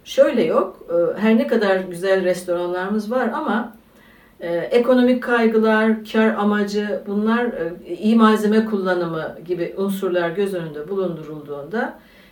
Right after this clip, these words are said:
evde pişen yemeğin aynısını dışarıda bulabilmek biraz, e, güçleşiyor. Ama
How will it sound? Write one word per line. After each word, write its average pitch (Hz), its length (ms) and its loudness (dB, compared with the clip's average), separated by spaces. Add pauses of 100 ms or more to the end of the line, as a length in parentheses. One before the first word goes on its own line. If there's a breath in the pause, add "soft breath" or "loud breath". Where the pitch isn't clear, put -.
(160 loud breath)
evde 233 420 2
pişen 196 340 -4
yemeğin 202 380 4
aynısını 196 500 0
dışarıda 202 440 0 (380)
bulabilmek 208 720 -2
biraz, 233 520 -4
e, 165 260 -4 (220)
güçleşiyor. 180 680 -4
Ama 247 360 -2